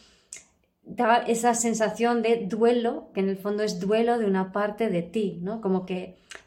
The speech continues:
y le-, la tristeza es como no querer soltar esa parte de ti o aquella persona o situación que representa esa parte de ti que estás soltando, ¿no? Y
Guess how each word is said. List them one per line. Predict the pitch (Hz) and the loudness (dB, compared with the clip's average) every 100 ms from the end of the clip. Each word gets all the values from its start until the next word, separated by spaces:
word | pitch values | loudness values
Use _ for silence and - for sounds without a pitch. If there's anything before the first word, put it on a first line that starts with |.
| - | -4
y | 196 | 0
le-, | 202 190 | 0 2
la | 196 | 0
tristeza | 190 226 226 233 233 247 226 | 0 -2 0 0 0 2 2
es | 240 | 2
como | - 208 196 | 0 0 2
no | 196 202 226 | 4 2 2
querer | 240 240 254 | 2 2 2
soltar | - - 214 208 196 240 233 277 - - _ _ | 0 0 2 0 -2 0 2 0 -6 -20 _ _
esa | - 226 226 208 - | 0 2 2 0 0
parte | 226 233 233 | 2 2 0
de | 240 233 | 0 0
ti | 233 262 262 285 - | 0 0 0 0 0
o | 196 | 0
aquella | 180 180 - - 214 214 226 226 | 0 -4 -12 -2 0 2 2 2
persona | 214 - 240 240 220 - | -2 -2 -4 -2 -2 -2
o | |
situación | 190 196 190 185 - 220 226 233 | -2 -2 -4 -8 -4 -2 0 -2
que | 214 226 247 - - _ _ _ _ _ - | -2 -2 -4 -10 -20 _ _ _ _ _ 0
representa | 247 247 214 208 240 247 240 247 - | 0 2 0 0 2 0 2 0 -2
esa | 202 196 196 190 180 | -4 -4 -2 -2 -2
parte | - 208 214 220 | 0 0 0 -2
de | 214 | -2
ti | 214 240 | -2 -4
que | 233 208 | -2 -2
estás | 185 - 180 | -2 -6 -4
soltando, | - 175 175 175 175 170 | -2 -2 -2 -2 -2 -2
¿no? | 175 240 - - _ | -4 -6 -8 -20 _
Y | - 254 269 | -2 0 0